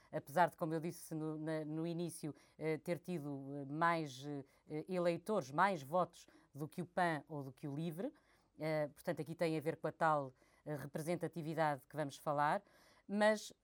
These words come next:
Catarina Martins não se demitiu, eh, eh, eh, o, <laughs> o Jerónimo de Sousa não se demitiu, nem ninguém espera que ele se vá demitir, como é, como é óbvio, eh,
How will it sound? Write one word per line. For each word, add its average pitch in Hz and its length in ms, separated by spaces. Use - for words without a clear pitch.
Catarina 156 380
Martins 156 340
não 160 140
se - 120
demitiu, 240 640
eh, 160 580
eh, 151 420
eh, 156 60
o, 147 960
<laughs> 170 340
o 165 140
Jerónimo 180 460
de - 40
Sousa 180 220
não 170 100
se - 80
demitiu, 170 240
nem 202 140
ninguém 180 200
espera 185 280
que - 120
ele 269 120
se - 120
vá 208 160
demitir, 202 460
como 180 240
é, 170 100
como 196 220
é 190 40
óbvio, 180 440
eh, 190 280